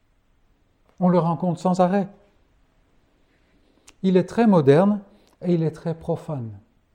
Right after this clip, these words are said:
Et c'est ainsi que la parole de Dieu le qualifie dans le Nouveau Testament. « Bien que sachant fort bien l'énorme valeur de l'alliance de grâce,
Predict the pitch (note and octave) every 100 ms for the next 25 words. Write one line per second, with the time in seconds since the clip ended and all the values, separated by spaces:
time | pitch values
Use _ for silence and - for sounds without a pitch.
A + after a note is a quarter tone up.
0 | _ _ D#3+ - D3+ G#3 G#3 A#3 A3 D3
1 | B2 D#3+ D#3 C#3 C#3 C#3 G#3+ G3+ - _
2 | - D3 C#3+ C#3+ C#3 - D3+ B2+ - _
3 | _ _ - B2+ D3+ C#3 C3+ C3 C3 C3
4 | - B2+ A#2+ A2 _ _ C#3+ F#3 C4+ C4+
5 | A3 - G#3+ A3+ A3 F3 - - - D4
6 | C4 C4+ C4+ A#2+ - - _ _ - _
7 | _ E3 F#3 A#3+ A#3+ C#4+ C4 G#3 F#3 G3
8 | G#3 A3+ C4 F#3 F3 F#3+ G3 A3 A3 E3+
9 | F3+ F3 A3 D#3+ A2 - - -